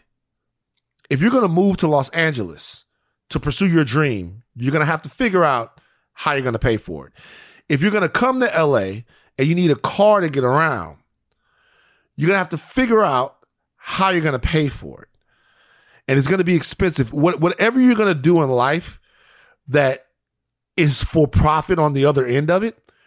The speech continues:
you're going to have to figure out how you're going to pay for it. Some of the costs are going to be fair. Some of the costs are going to seem like they're unfair. And we're living in an era of gangster capitalism.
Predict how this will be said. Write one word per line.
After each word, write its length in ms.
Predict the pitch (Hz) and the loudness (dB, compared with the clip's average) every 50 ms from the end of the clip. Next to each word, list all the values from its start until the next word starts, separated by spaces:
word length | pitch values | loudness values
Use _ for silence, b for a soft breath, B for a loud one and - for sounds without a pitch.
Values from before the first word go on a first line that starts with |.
| b b b _ | b b b _
you're 180 | 139 165 208 | 0 2 2
going 240 | 196 196 214 220 214 | 2 2 2 2 2
to 100 | - 202 | 0 0
have 200 | 196 190 185 - | 0 0 -2 -4
to 80 | - 160 | -8 -6
figure 340 | - - 175 151 143 143 151 | -2 -2 0 2 2 2 2
out 360 | 165 165 117 117 123 - b b b b b b b b | 2 2 0 -2 -4 -6 b b b b b b b b
how 280 | b - - 185 185 190 | b -6 -2 0 0 0
you're 200 | 180 165 160 156 | 2 2 0 0
going 240 | 147 151 151 143 131 | 2 2 0 0 0
to 100 | - 127 | -2 -2
pay 220 | - 165 180 175 160 | 0 0 0 0 0
for 320 | - - 107 80 - - | -2 -4 -6 -6 -8 -12
it. 180 | - _ b b b b b b | -18 _ b b b b b b
Some 240 | b - - 190 214 | b -4 -2 0 0
of 80 | 233 214 | 0 0
the 60 | 202 | 0
costs 440 | - - - 190 185 185 175 - - - | -2 0 0 2 2 2 0 -2 -6 -4
are 100 | - 143 | -2 -4
going 220 | 127 127 143 135 120 | -2 0 -2 -2 -4
to 100 | - 123 | -4 -8
be 120 | 113 110 | -8 -8
fair. 580 | 101 - - - 156 170 175 180 190 190 208 - b b b b b | -10 -10 -4 -2 0 0 2 2 0 0 -2 -6 b b b b b
Some 160 | - 160 175 | -4 -2 0
of 40 | 185 | 0
the 80 | 180 | -2
costs 380 | - - 175 160 156 156 147 - - | -2 0 0 0 0 0 -2 -4 -6
are 80 | 143 127 | -8 -4
going 220 | 127 147 139 135 | -2 -2 -2 -2
to 240 | - 139 123 110 110 | -4 -8 -10 -8 -8
seem 240 | - - 151 143 135 | -6 -4 -4 -2 -2
like 180 | 131 123 117 | -4 -4 -4
they're 220 | 139 123 117 120 - _ _ | -4 -4 -6 -6 -8 _ _
unfair. 640 | 170 180 190 196 180 160 - 117 98 85 73 - - B B B B B B B B _ _ | -2 -2 -2 -2 -4 -6 -6 -6 -6 -6 -8 -14 -20 B B B B B B B B _ _
And 520 | 147 147 143 139 139 139 135 135 139 139 - _ _ _ _ _ _ _ _ _ _ _ _ _ _ _ _ _ | -2 0 0 0 0 -2 -4 -6 -10 -14 -16 _ _ _ _ _ _ _ _ _ _ _ _ _ _ _ _ _
we're 360 | - 165 143 151 196 220 214 | -6 -4 -2 0 2 2 2
living 400 | 202 196 190 196 165 170 160 165 | 2 2 0 0 0 0 -2 -2
in 160 | 165 151 147 147 | -2 -2 -2 -2
an 120 | 147 - - | -2 -2 -2
era 300 | 165 175 180 165 147 139 | 0 2 4 4 4 2
of 260 | - - 131 120 113 | 2 2 -2 -2 -2
gangster 340 | 127 131 131 139 135 - 180 170 | -2 -2 -2 -2 -2 -4 -6 -4
capitalism. 680 | - 139 120 113 - 110 101 101 98 98 113 139 - | -4 -4 -4 -4 -6 -8 -8 -8 -8 -8 -10 -12 -16